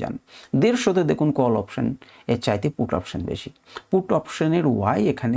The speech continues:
বেশি, চৌত্রিশ হাজার, ওটা সাতাশ হাজার। সুতরাং দেড়শোর কাছাকাছি এসেছে, দেড়শোর নিচে এসেছে। ইন্ট্রাডেতে চেঞ্জ দেখুন, কল অপশন ইন্ট্রাডেতে চেঞ্জ হয়েছে। টোটালে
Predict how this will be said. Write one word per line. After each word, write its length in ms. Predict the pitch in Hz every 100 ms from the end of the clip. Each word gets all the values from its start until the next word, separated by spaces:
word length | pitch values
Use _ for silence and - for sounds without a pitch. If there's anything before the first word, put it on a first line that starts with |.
| 117
বেশি, 160 | 101 - -
চৌত্রিশ 360 | 117 110 113 -
হাজার, 160 | 110 147
ওটা 120 | 202 185
সাতাশ 280 | 151 - -
হাজার। 200 | - - - _ _ - -
সুতরাং 340 | - 190 247 349 403 185
দেড়শোর 400 | 147 220 - 269 - 170
কাছাকাছি 520 | 175 - - 123 120 101
এসেছে, 280 | - - 190 196
দেড়শোর 360 | 143 - 127 131 - - - -
নিচে 200 | 131 135 208
এসেছে। 280 | 143 117 160 220 - - 170
ইন্ট্রাডেতে 420 | 208 226 214 196 202
চেঞ্জ 140 | 175 185
দেখুন, 160 | 185 180 160
কল 140 | 135 120
অপশন 180 | - 165 131
ইন্ট্রাডেতে 360 | 104 123 120 139
চেঞ্জ 180 | - - -
হয়েছে। 220 | - - - _ _ - - -
টোটালে 360 | 190 269 254